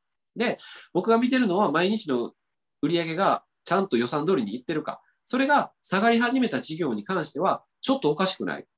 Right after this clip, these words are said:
ちょっとじゃあミーティングしようか。なぜ下がったのって聞いて、多分これが原因です。それは解決できる仕組み化でピーディーシーエーで回せるのか、仕組み化マニュ-、マ-、マニュアルちょっと考え直そうよって、売り上げアップして、経費削減するマニュアルをまた考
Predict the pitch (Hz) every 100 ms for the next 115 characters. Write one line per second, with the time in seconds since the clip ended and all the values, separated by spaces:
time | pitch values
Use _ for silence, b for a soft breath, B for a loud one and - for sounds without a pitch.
0 | _ - 220 226 147 117 151 156 143 131
1 | 135 - - _ _ _ 123 170 220 -
2 | 147 151 110 147 170 - - 147 - 269
3 | 123 B B _ - 170 120 123 113 107
4 | 107 104 101 - _ _ - 262 247 208
5 | 208 208 185 185 180 147 - 165 156 151
6 | 147 180 165 151 123 107 202 214 190 101
7 | - - 180 180 202 214 - 175 - 180
8 | 202 196 190 - - 208 202 196 190 151
9 | - - _ - 254 B B B 135 151
10 | 143 143 165 - - - 240 - _ -
11 | 143 135 143 139 135 135 127 139 135 127
12 | 190 190 147 143